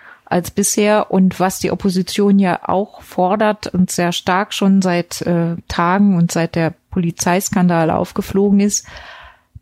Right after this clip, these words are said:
dass auf jeden Fall, ähm,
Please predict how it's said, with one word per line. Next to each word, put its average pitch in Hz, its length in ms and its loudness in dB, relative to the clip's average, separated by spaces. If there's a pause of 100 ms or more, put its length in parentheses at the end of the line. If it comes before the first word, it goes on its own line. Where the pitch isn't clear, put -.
(100)
dass - 400 -2
auf 165 200 -2
jeden 196 420 2
Fall, 165 720 0
ähm, 160 480 2